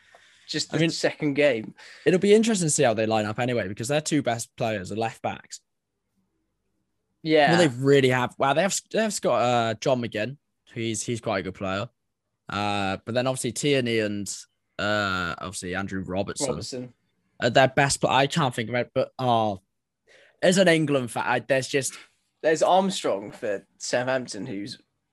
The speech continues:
Speaker 2: he's okay,
Speaker 1: been
Speaker 2: yeah.
Speaker 1: good previously. Um,
Speaker 2: It's just a, a shock exit is, is a, is a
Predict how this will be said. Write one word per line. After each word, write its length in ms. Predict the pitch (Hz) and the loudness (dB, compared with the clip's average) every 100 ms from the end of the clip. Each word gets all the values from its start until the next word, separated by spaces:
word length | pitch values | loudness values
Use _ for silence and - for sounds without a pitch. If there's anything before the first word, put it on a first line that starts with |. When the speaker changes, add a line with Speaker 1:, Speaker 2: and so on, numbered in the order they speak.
| _ _ _ _ - - | _ _ _ _ -16 -12
Speaker 2:
he's 120 | 143 | -10
okay, 200 | 123 151 | -2 0
Speaker 1:
been 120 | 147 | 2
Speaker 2:
yeah. 40 | 110 | 2
Speaker 1:
good 280 | 135 123 - - _ | 0 -2 -10 -18 _
previously. 760 | - 147 135 123 135 127 135 - _ _ _ _ _ _ _ _ _ _ - | -4 -2 -2 -4 -4 -6 -6 -12 _ _ _ _ _ _ _ _ _ _ -4
Um, 360 | 135 131 135 | -2 -2 -4
Speaker 2:
It's 100 | 131 | -6
just 160 | 135 - | -10 -8
a, 340 | 113 - 78 - - - | -8 -6 -10 -12 -14 -8
a 60 | |
shock 360 | 147 - 170 156 | -4 4 4 6
exit 500 | 143 - - 101 92 _ _ _ _ _ _ _ _ _ _ _ _ _ _ - | 2 2 -2 -2 -2 _ _ _ _ _ _ _ _ _ _ _ _ _ _ -2
is, 240 | 117 107 - | 0 0 -2
is 240 | 117 107 | -2 -2
a, 300 | 107 101 95 - _ _ _ _ _ _ _ _ - | -2 -2 -4 -8 _ _ _ _ _ _ _ _ -4
is 160 | 120 | -2
a 340 | 120 113 104 | 0 0 0